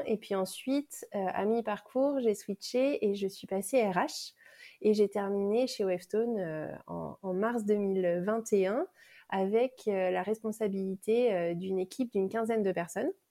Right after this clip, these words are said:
donc en tant que responsable R H. Euh, j'ai un poste, c'était un poste dans lequel, euh,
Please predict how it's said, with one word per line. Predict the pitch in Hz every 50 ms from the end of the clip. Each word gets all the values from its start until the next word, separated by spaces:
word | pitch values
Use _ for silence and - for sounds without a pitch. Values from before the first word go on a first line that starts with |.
| _ _ -
donc | 208 196 -
en | 190
tant | 190 220 233
que | 240 -
responsable | 220 220 - 208 190 - 196 185 185
R | 175 170 175
H. | 269 320 - - - - _ _ - - - - - - - - _ -
Euh, | 208 202 190 190 190 190 185 190 185 185 185 190 - -
j'ai | 196 196 190 202 196 185
un | 180 185
poste, | 190 - - 220 226 233 226 - -
c'était | - 196 196 -
un | - 185 -
poste | - 226 240 233 - - 208
dans | 190 190 180
lequel, | 180 180 - 220 214 214 196
euh, | 180 170 175